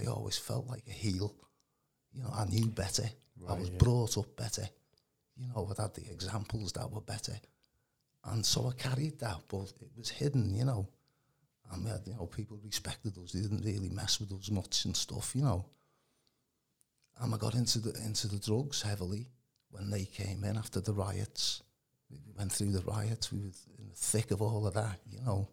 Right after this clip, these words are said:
Speaker 2: And, and how old were you at this time when you, when your sort of reputation was being built? You
Speaker 1: Twenty, nineteen,
Speaker 2: Okay.
Speaker 1: eighteen, nineteen, twenty.
Speaker 2: Yeah, okay.
Speaker 1: We had, we had loads of money,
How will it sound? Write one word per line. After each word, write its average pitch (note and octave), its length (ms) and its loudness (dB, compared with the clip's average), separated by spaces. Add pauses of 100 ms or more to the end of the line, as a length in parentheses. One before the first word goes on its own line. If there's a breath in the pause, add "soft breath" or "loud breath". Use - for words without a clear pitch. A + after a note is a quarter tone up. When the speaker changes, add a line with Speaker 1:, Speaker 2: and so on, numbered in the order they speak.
(100)
Speaker 2:
And, A2+ 240 4 (180)
and A2+ 160 4
how C3 200 10
old B2+ 260 12
were B2 80 8
you B2 180 10
at A#2+ 80 2
this B2+ 160 6
time C3 300 6
when A#2 100 6
you, A2+ 220 4
when A2+ 160 6
your A2 100 8
sort G#2+ 200 4
of A2 60 -4
reputation A2+ 680 2
was G#2+ 120 4
being G#2+ 300 2
built? A2 340 4 (240)
You G#2+ 120 4
Speaker 1:
Twenty, B2+ 500 2
nineteen, A2+ 680 2
Speaker 2:
Okay. G#2+ 280 2
Speaker 1:
eighteen, B2 240 4
nineteen, A2+ 500 0
twenty. A2 540 -2 (140)
Speaker 2:
Yeah, G#2 220 -4 (140)
okay. G#2 240 2
Speaker 1:
We G#2 80 2
had, A2 60 -8 (380)
we G#2+ 60 -14
had G#2+ 140 -4
loads G#2+ 340 2
of - 60 4
money, A2 340 6